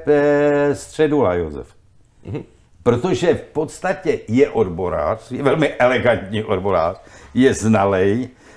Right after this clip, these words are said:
Speaker 1: eh, ví, rozumí a stojí za ním veliké množství lidí,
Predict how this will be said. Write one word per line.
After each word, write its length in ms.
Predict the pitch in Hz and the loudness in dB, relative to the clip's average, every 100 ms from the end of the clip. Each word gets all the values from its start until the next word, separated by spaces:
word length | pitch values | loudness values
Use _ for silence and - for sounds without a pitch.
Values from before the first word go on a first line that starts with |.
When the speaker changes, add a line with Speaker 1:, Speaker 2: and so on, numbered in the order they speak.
| - | -8
Speaker 1:
eh, 260 | - 87 87 | -2 0 -2
ví, 600 | 71 80 135 131 156 160 | -4 -2 0 2 0 -4
rozumí 680 | 139 120 117 98 127 135 147 - | 0 2 2 0 0 2 0 -4
a 80 | 110 | -8
stojí 500 | - - 127 151 139 | -10 -4 -4 -4 -6
za 160 | 147 | -6
ním 380 | 156 151 127 90 | -6 -4 -6 -6
veliké 520 | 85 123 143 143 139 | -6 -6 -8 -8 -8
množství 540 | 131 127 120 - 127 123 | -8 -10 -14 -12 -8 -8
lidí, 380 | 127 107 76 | -8 -12 -16